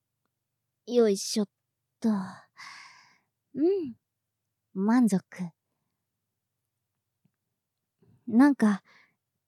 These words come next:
君意外と力あるよね。私のことも軽々持ち上げちゃうし。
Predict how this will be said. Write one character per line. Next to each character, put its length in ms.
君 500
意 140
外 200
と 140
力 400
あ 60
る 80
よ 100
ね。 340
私 400
の 140
こ 120
と 120
も 180
軽 300
々 180
持 160
ち 160
上 60
げ 100
ち 140
ゃ 20
う 60
し。 340